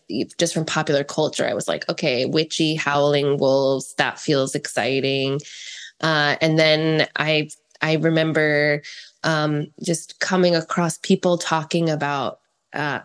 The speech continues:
how, like, my menstrual cycle was connected to the moon cycle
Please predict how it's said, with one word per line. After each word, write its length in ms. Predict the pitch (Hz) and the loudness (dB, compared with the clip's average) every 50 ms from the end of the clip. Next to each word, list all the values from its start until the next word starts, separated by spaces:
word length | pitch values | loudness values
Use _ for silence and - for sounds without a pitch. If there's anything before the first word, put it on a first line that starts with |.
| - | -6
how, 340 | - - 170 160 156 147 143 | -6 -2 0 0 2 2 2
like, 320 | 143 - - 127 - - | 2 0 -2 -4 -4 -4
my 680 | 165 170 170 165 156 151 151 156 151 156 156 151 - _ _ _ _ - | -2 0 0 2 0 0 0 0 -2 -2 -2 -4 -6 _ _ _ _ -4
menstrual 720 | 175 175 175 175 170 170 170 165 - - - - 170 175 | -2 0 2 2 2 0 -2 -2 -4 -6 -4 -2 -2 -2
cycle 480 | 170 - - 160 151 165 - 165 160 156 | -2 -2 -2 0 0 0 0 2 2 2
was 160 | 151 156 156 | 2 0 0
connected 500 | - - 170 156 151 147 151 - 156 151 - | 0 0 2 2 2 2 2 0 0 0 2
to 100 | - 160 | 0 0
the 100 | 151 151 | 2 4
moon 380 | 160 156 160 160 165 170 160 160 | 4 4 6 6 6 6 4 2
cycle 560 | - - 135 143 143 - 143 147 131 - | 2 2 0 2 4 4 4 4 4 2